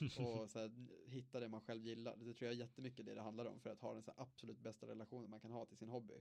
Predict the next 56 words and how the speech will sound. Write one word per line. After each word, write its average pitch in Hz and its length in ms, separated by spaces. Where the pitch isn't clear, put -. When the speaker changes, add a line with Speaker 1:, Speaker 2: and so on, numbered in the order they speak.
Speaker 1:
Ja. 117 320
Speaker 2:
Handlar 123 300
alltid 127 360
om 110 60
så 107 60
här, 110 60
fokusera 123 460
på 110 100
det 104 120
som 104 140
du 110 120
känner 107 220
är 107 60
roligast 113 440
nu 113 220
och 131 160
tycker 127 320
du 117 60
att 107 100
standard 107 380
är 107 40
tråkigt, 113 340
så 120 100
skit 120 340
i - 40
standard. 87 460
Tycker 120 200
du 120 60
att 104 80
modern 113 280
är 107 40
tråkigt, 104 280
skit 123 300
i 110 40
modern. 92 320
Spela 113 260
pre-modern. 104 480
Speaker 1:
Mm. 135 140
Speaker 2:
Tycker 123 140
du 117 360
att - 340
Commander 113 440
suger 117 460
och 107 40
det 107 60
är 110 60
det 107 60
folk 110 220
spelar, 110 380
ja, 107 80
men 113 140
spela 131 300
inte 135 120
Commander 120 340
utan 120 140
spela - 160